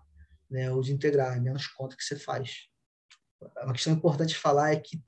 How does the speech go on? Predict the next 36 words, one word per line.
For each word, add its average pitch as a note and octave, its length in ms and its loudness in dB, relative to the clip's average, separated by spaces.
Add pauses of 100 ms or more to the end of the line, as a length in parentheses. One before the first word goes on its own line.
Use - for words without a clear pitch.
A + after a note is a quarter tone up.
tempo G#3+ 420 8
é E3+ 80 10
essencial E3 560 4
nas E3 160 4
provas D#3+ 380 6
de D3+ 60 2
equação, E3 360 0
de, C3 320 -2
de A#2 240 -2
equação, B2 280 0
perdão, C3+ 340 2 (440)
nas C#3+ 140 0
provas E3 280 8
de F3 80 6
cálculo, C#3 460 4
né? C#3 200 -2 (360)
Muito E3+ 220 6
aluno, F3 340 10
ele F3 220 10
reprova F3+ 580 8
em B3 100 0
cálculo G#3+ 500 4
não A#3+ 200 2
por B3+ 120 -2
não A#3 100 4
saber A3 260 6
a A3 40 4
matéria, F#3+ 520 6 (260)
mas D#3 160 8
não F3+ 120 8
conseguir F3+ 380 -2
finalizar G3 580 8
a F#3+ 80 2
prova F#3 280 4
a F#3+ 40 4
tempo. D#3 300 -2